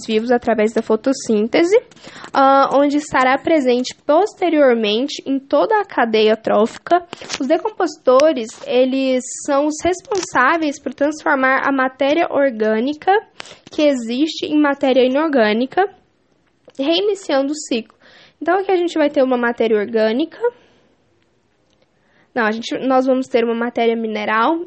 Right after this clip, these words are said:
e aí os produtores vão transformar essa matéria mineral em matéria orgânica,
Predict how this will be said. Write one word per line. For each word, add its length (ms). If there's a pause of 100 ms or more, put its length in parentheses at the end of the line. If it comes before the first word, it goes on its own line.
(100)
e 120
aí 320
os 240
produtores 600
vão 160
transformar 480
essa 180
matéria 340
mineral 440
em 40
matéria 380
orgânica, 640